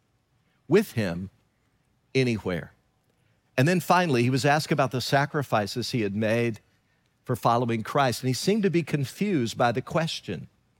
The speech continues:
He said, "Sacrifice? Sacrifice?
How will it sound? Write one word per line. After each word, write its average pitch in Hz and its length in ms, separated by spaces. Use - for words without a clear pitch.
He 131 60
said, 117 200
"Sacrifice? - 1120
Sacrifice? - 1300